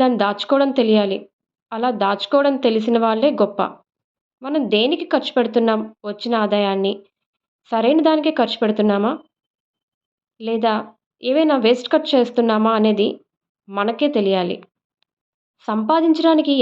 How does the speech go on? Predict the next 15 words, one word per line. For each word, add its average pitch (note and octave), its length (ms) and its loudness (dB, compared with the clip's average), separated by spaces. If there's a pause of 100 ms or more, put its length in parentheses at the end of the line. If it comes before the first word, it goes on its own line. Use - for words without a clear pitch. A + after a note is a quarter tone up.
ఎంత G#3+ 120 2 (100)
కష్టపడుతున్నామో A#3+ 760 2 (600)
దాచుకోవడానికి C4 720 0
కూడా A3+ 140 2 (260)
అంతే G3 200 0 (120)
కష్టపడాలి. G3+ 560 -2 (760)
కష్టపడాలి C#4 720 0
అని B3 220 2
అంటే A#3 220 -2 (480)
ఇష్టంగా C4+ 460 0
కష్టపడాలి. G#3 580 -2 (840)
అంటే G#3 220 -2 (720)
మనం D4 160 -2 (100)
చేసే C#4+ 320 4
వృధా A#3 200 2